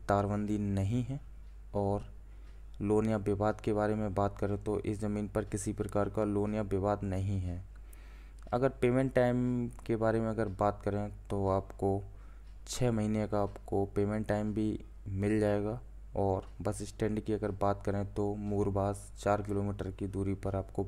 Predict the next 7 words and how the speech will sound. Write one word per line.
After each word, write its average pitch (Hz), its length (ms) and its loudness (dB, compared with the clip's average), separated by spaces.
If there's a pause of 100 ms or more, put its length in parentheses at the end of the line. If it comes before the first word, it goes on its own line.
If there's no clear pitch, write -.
बस 101 200 0
स्टैंड 98 380 -2
देखने 95 340 0
को 123 220 -2 (580)
मिल 98 260 4
जाता 90 280 0
है। 87 180 -2